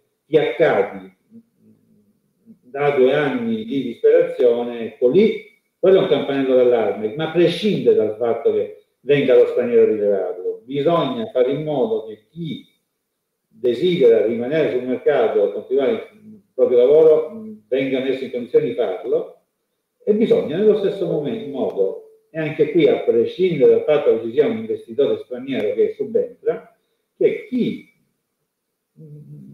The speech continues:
legittimamente decide di cambiare mestiere lo possa fare senza essere, come dire, inchiodato da strumenti normativi che a volte ti impediscono di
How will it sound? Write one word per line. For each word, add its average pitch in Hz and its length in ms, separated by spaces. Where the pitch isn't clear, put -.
legittimamente 175 1160
decide 135 360
di 123 60
cambiare 139 320
mestiere 120 720
lo 185 220
possa 175 380
fare 151 440
senza 127 360
essere, 117 420
come 113 180
dire, 101 260
inchiodato 175 960
da 107 440
strumenti 135 480
normativi 127 600
che - 140
a 107 40
volte 127 300
ti 107 320
impediscono 127 1000
di - 340